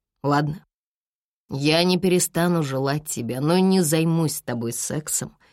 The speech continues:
пока ты не будешь на сто процентов уверена, что хочешь не меньше, чем я.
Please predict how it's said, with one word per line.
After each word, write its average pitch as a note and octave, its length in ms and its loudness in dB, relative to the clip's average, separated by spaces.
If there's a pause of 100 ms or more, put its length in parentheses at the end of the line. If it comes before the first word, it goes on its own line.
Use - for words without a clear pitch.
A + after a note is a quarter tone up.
(300)
пока D#3+ 260 2
ты D#3+ 120 0
не E3+ 140 2
будешь E3 400 2
на C#3 120 -2
сто C3+ 220 -4
процентов C3 680 -4
уверена, C#3+ 480 0
что D#3 220 0
хочешь D#3+ 520 0
не C#3+ 180 -2
меньше, C3 500 -4
чем B2 320 -6
я. A#2 240 -10